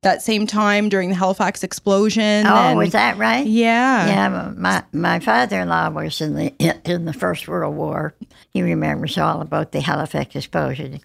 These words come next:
Speaker 2: You know, it was pretty awful, and all
Speaker 1: Mm.
Speaker 2: those houses were demolished. However, I, I've survived, you know, uh,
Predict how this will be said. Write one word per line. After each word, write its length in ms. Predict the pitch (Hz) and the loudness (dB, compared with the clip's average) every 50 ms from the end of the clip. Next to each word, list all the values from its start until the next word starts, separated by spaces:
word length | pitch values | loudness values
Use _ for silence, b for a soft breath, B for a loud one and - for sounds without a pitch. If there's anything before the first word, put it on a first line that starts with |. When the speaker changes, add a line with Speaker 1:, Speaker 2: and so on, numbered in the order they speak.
| - - _ _ _ _ _ _ _ _ _ _ _ _ _ _ | -18 -20 _ _ _ _ _ _ _ _ _ _ _ _ _ _
Speaker 2:
You 100 | 160 156 | -6 -6
know, 260 | 139 147 - 165 - 143 - | -4 -4 -4 -6 -6 -8 -12
it 60 | - | -14
was 140 | - 135 - | -14 -14 -12
pretty 320 | - - 190 180 170 160 165 | -6 -6 -4 -2 0 0 0
awful, 440 | 170 170 175 175 - - - - | 2 0 0 -2 -4 -6 -6 -6
and 140 | 135 - 196 | -6 -2 0
all 220 | 196 190 190 190 185 | 0 2 2 0 0
Speaker 1:
Mm. 40 | 180 | -2
Speaker 2:
those 360 | - - 165 147 - - - _ _ _ _ | -4 -6 -6 -8 -10 -14 -16 _ _ _ _
houses 500 | - - 156 151 147 - - 160 139 - | -2 0 0 0 -2 -6 -8 -10 -10 -8
were 200 | - 131 135 - _ _ _ _ _ _ _ _ | -8 -10 -10 -10 _ _ _ _ _ _ _ _
demolished. 760 | 196 - 151 156 151 156 156 - - 143 143 - - - - - _ _ _ _ _ _ _ _ _ _ _ _ _ _ | -2 0 0 0 -2 -2 -4 -6 -6 -8 -8 -10 -12 -14 -18 -20 _ _ _ _ _ _ _ _ _ _ _ _ _ _
However, 500 | 214 202 208 196 175 175 175 180 190 180 | -2 0 2 2 2 0 0 0 -2 -2
I, 280 | 180 165 165 160 160 151 B B B B B B | 0 0 0 -2 -4 -4 B B B B B B
I've 180 | - 180 180 175 | -4 -2 -2 -2
survived, 720 | - - 214 202 196 196 190 185 180 175 170 180 180 180 - _ _ _ _ _ _ _ _ _ _ | -4 -2 -2 0 2 2 2 2 2 2 0 -2 -2 -6 -12 _ _ _ _ _ _ _ _ _ _
you 140 | - 180 185 | -4 -2 0
know, 320 | 175 165 165 170 170 170 | 0 0 0 -2 -2 -2
uh, 220 | 170 165 160 170 | -2 0 -2 -2